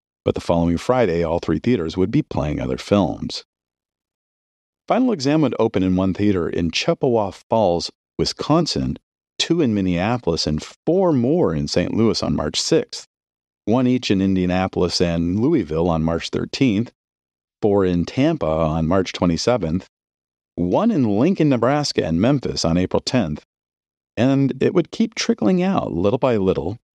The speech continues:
second-tier market after second-tier market until June fifth, when Final Exam would open in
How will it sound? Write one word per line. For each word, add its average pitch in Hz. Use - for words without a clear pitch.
second-tier 135
market 101
after 92
second-tier 90
market 87
until 76
June 104
fifth, -
when 90
Final 98
Exam 98
would 92
open 104
in 90